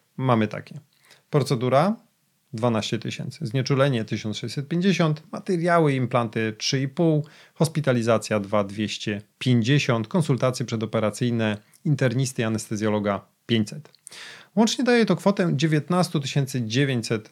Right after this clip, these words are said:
złotych, a mówimy o cenach, które obowiązują w dniu publikacji tego materiału, czyli jesienią dwa tysiące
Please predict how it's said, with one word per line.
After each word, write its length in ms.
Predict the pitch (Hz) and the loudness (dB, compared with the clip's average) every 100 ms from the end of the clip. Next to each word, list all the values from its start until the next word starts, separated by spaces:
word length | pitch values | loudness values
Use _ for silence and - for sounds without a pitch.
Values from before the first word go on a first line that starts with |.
| 175 | -10
złotych, 800 | 107 113 101 - 107 143 156 - - | -6 -2 -2 -2 -4 -4 -6 -14 -8
a 80 | 123 | -2
mówimy 360 | 113 110 135 | -2 -2 -2
o 80 | 120 | -4
cenach, 320 | 104 139 147 | -4 -2 -2
które 360 | - 127 143 160 - | -4 -2 -2 -2 -4
obowiązują 800 | 220 180 147 117 117 120 110 | -2 2 2 2 2 0 0
w 80 | 98 | -2
dniu 220 | 104 101 | -4 -4
publikacji 680 | 98 208 160 151 131 127 135 | -2 -2 -2 0 -2 -2 -6
tego 200 | 127 117 | -6 -4
materiału, 540 | 110 110 110 110 110 107 | -4 -4 -2 2 2 0
czyli 360 | - 160 110 | -2 -2 -2
jesienią 520 | 120 120 117 110 98 | 0 0 0 -2 -2
dwa 100 | 95 | -6
tysiące 500 | 101 - 104 98 107 | -8 -6 -8 -6 -8